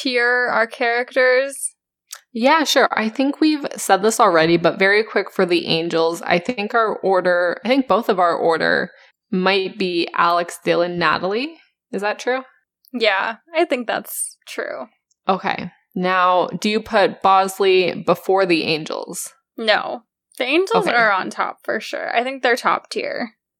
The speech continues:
Speaker 2: Yeah, they, they really are fantastic. And I think we've mentioned in some of our other podcasts, um, that the lead character is never my favorite. And in this case, they definitely are my favorites. I adore them all. They're so fun.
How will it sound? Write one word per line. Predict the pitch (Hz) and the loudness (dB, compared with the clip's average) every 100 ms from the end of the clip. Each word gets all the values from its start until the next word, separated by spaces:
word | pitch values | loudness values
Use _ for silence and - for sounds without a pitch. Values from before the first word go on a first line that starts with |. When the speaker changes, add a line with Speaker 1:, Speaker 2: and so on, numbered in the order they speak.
| - | -4
Speaker 2:
Yeah, | 202 185 160 | 2 2 2
they, | 208 208 | 2 2
they | 208 214 | 2 0
really | 208 233 226 | 0 2 2
are | 220 | 2
fantastic. | 220 208 220 - 175 196 - | 0 -2 0 -2 -2 -4 -2
And | 196 | 0
I | 208 | 2
think | 254 254 | 0 0
we've | 277 247 | -2 -2
mentioned | 185 180 190 | -2 -2 -6
in | 190 190 | -4 -4
some | - 185 | -2 0
of | 185 | 2
our | 185 180 175 - | 2 2 2 2
other | 185 175 | 2 2
podcasts, | 175 175 165 - - 180 - 156 - | 2 0 0 0 -2 -2 -10 -14 -6
um, | - 175 170 165 180 - - - | 0 2 2 -2 -10 -16 -16 -2
that | 190 170 | 0 2
the | 190 | 2
lead | 185 190 | 0 -2
character | - 185 175 - 190 190 | 0 2 2 0 0 2
is | 180 180 170 | 2 0 0
never | 180 170 180 | 0 0 0
my | 175 170 | 0 -2
favorite. | - - 170 214 254 233 | -2 -4 -2 0 0 0
And | 185 | 0
in | 190 | 0
this | 190 202 - | 0 0 0
case, | 208 196 - | 0 0 0
they | 180 | 0
definitely | 180 185 185 170 | 0 -2 0 0
are | - | 0
my | - - | 0 -2
favorites. | - - - - - | -4 -6 -6 -8 -4
I | - | 0
adore | 185 185 - 180 180 165 | 2 4 2 2 2 2
them | 170 | 2
all. | 156 160 | 2 4
They're | 170 175 | 2 0
so | - 214 208 | 0 2 0
fun. | 202 196 190 190 185 | 0 0 2 -2 -6